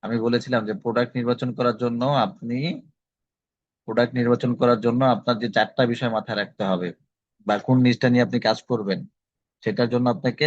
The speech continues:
চারটি জিনিস মাথায় রাখতে হবে। এক নাম্বারে ছিল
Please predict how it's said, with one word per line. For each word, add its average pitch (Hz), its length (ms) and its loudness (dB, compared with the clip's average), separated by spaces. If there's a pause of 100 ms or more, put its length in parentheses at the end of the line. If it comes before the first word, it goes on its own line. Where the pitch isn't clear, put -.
চারটি 107 320 -4
জিনিস 123 280 -2 (160)
মাথায় 107 280 0
রাখতে 104 280 -4
হবে। 92 260 -2 (580)
এক 104 200 0
নাম্বারে 117 380 4
ছিল 131 200 0